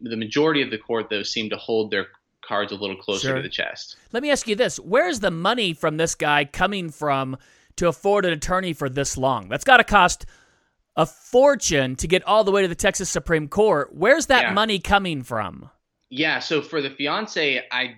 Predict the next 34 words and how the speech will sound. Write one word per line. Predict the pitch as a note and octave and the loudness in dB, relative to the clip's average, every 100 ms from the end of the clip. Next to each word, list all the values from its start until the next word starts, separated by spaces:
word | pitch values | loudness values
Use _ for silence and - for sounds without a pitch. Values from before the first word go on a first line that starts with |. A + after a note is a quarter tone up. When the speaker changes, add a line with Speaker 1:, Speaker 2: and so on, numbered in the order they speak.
| _ | _
Speaker 1:
I | C3 A#2+ | -8 -8
frankly | - C#3+ - A#2+ | -4 -6 -6 -8
don't | B2+ A2 | -8 -8
know | A#2 G2+ E2+ | -10 -10 -12
where | A2+ | -8
all | A2 | -6
of | G#2 | -6
it's | G2 | -8
coming | - G#2 | -10 -10
from. | G2 F#2+ | -8 -10
Speaker 2:
That's | F2+ G#2 - | -4 0 4
Speaker 1:
I, | A#3+ | 4
Speaker 2:
an | |
Speaker 1:
I | |
Speaker 2:
interesting | B3+ B3+ B3 G3+ | 4 0 0 0
Speaker 1:
assume | G3+ | 0
Speaker 2:
question, | G#3+ C#3+ C3 | 0 -2 -4
though, | B2 A2+ | -4 -2
right? | C3 E3+ - - _ _ _ _ | 2 2 0 -12 _ _ _ _
Speaker 1:
Yeah, | G#3 B3 B2+ | -4 -2 -2
no, | D#3+ D#3 | -2 -2
it | D#3+ | -4
is | F#3 | -6
an | C#3+ | -10
interesting | C3+ A#2+ B2 | -12 -12 -10
question. | B2 A#2 C3 | -8 -8 -6
And, | C#3 | -4
you | D#3 | -4
know, | |
the, | D3+ | -4
on | C3+ C#3 | -8 -8
the | A#2 | -8
father's | - C#3+ G#3 D#3+ - | -6 -4 -2 -4 -4
side, | C3 A2 G#2 G2+ | -4 -2 -2 -4